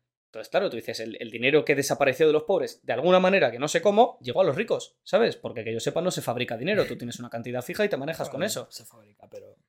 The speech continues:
Speaker 1: A ver, se fabrica, pero que en cuanto al
Speaker 2: Sí.
Speaker 1: valor que tiene un, un este,
Speaker 2: Sí, sí.
Speaker 1: ¿sabes? Entonces, ¿no?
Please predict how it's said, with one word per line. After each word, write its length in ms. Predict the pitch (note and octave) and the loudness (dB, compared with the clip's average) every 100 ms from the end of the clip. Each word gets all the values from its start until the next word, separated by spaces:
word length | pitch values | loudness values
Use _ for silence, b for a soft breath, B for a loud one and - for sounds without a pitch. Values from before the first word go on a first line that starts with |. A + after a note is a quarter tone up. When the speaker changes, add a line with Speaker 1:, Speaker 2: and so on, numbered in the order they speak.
| _ | _
Speaker 1:
A 80 | A2+ | 0
ver, 120 | C3 | 0
se 120 | A2 | 0
fabrica, 360 | - G#2 G#2 A#2 | -12 -10 -6 -4
pero 180 | A#2 G2 | -6 -10
que 100 | G#2+ | -12
en 100 | A#2+ | -8
cuanto 240 | B2+ B2 | -4 2
al 80 | C3 | 4
Speaker 2:
Sí. 60 | |
Speaker 1:
valor 320 | C#3+ C3 D#3+ D#3+ | 6 10 8 8
que 120 | D3 | 2
tiene 360 | D3 D3+ D3 C#3+ | 4 2 4 4
un, 680 | C#3+ C#3+ C#3+ C#3+ C#3+ C#3 C3+ | 2 0 -2 -6 -8 -10 -8
un 80 | |
este, 220 | D3+ - B3+ | -8 0 0
Speaker 2:
Sí, 60 | |
sí. 60 | C3 | 2
Speaker 1:
¿sabes? 340 | E3 C4 - _ _ _ _ _ _ _ _ _ _ | 0 0 -4 _ _ _ _ _ _ _ _ _ _
Entonces, 600 | B2+ A2 - D#3 - _ _ _ _ _ | -12 -10 -2 -2 -2 _ _ _ _ _
¿no? 140 | D#3 | -20